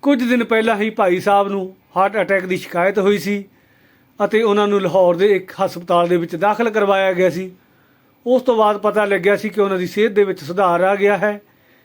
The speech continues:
ਲੇਕਿਨ ਕੱਲ੍ਹ ਤੋਂ ਫਿਰ ਉਹਨਾਂ ਦੀ ਸਿਹਤ ਵਿਗੜ ਗਈ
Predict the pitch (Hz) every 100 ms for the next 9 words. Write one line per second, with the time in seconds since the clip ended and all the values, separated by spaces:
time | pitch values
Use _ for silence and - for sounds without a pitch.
0 | _ 196 196 208 208 208 208 214 214 202
1 | 202 247 262 240 214 202 143 214 240 196
2 | 202 202 202 202 202